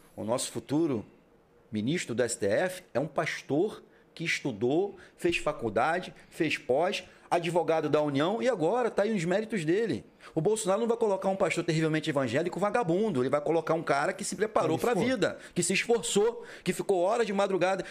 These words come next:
Speaker 1: e você vê o testemunho de vida dele. Então, assim, eu sou de uma época em que a gente pregava e trabalhava. Minha mãe dirigia trabalho de oração e era faxineira, empregada doméstica. O meu pai ma-, era do maestro do coral da igreja, por ante-,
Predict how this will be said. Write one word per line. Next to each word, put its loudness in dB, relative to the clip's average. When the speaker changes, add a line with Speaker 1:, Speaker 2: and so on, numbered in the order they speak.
Speaker 1:
e -4
você 2
vê 0
o 0
testemunho 0
de -2
vida 0
dele. 0
Então, 2
assim, 0
eu 2
sou 0
de -2
uma 2
época 0
em 0
que -2
a 0
gente -4
pregava 2
e -4
trabalhava. 2
Minha 4
mãe 0
dirigia 0
trabalho 2
de 2
oração 0
e 0
era 2
faxineira, 0
empregada 2
doméstica. 0
O 2
meu 4
pai 2
ma-, 4
era 2
do 0
maestro 0
do -6
coral 2
da 2
igreja, 2
por 0
ante-, -4